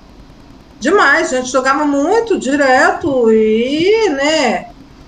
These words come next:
casada, tem três filhos, né? Era, né, casada, três filhos na época. Eu não vou imaginar, eu tava com a produção, eu não vou imaginar que essa pessoa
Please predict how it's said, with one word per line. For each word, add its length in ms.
casada, 640
tem 220
três 340
filhos, 500
né? 440
Era, 340
né, 140
casada, 640
três 320
filhos 320
na 160
época. 480
Eu 100
não 260
vou 160
imaginar, 580
eu 160
tava 240
com 120
a 100
produção, 760
eu 160
não 140
vou 120
imaginar 680
que 100
essa 300
pessoa 1040